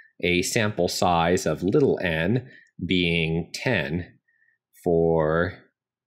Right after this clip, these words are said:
each category. So the total sample size,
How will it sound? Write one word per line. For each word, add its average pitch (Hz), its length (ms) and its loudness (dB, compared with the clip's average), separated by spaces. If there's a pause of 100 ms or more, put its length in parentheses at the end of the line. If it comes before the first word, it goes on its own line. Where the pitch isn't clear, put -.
(880)
each - 560 -2 (1200)
category. 80 640 -2 (2250)
So 104 480 4
the 92 140 0
total 147 340 2
sample 76 360 -2
size, 87 600 0